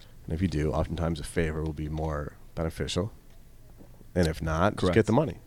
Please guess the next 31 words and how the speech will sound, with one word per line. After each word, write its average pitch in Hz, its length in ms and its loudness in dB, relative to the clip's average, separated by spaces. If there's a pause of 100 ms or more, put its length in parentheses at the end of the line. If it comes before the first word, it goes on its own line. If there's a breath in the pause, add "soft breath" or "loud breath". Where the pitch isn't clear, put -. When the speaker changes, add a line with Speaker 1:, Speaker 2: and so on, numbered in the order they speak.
(140)
Speaker 1:
It's, - 120 -8 (280)
either 139 160 10
way, 127 160 12
it's - 80 4
cool. 143 300 8
Speaker 2:
Either 110 160 6
way, 104 140 6
it's 101 120 0
win. 95 380 -6
Speaker 1:
Yeah, 120 160 12
yeah, 127 180 12
and 90 100 10
it's 101 140 6
not 113 160 10
against 98 360 6 (180)
either 90 260 8
route. 98 280 6 (760 loud breath)
Okay, 139 240 8
cool. 175 240 2 (720 soft breath)
Um, 82 520 4 (220)
so - 180 -4
it's, - 300 -4 (1040)
but 85 80 0
that's 101 160 8
twenty 113 180 6
twenty-three 101 480 4
right 85 180 4
now, 95 180 4
man, 80 240 2
a-, - 120 -4
and 78 400 0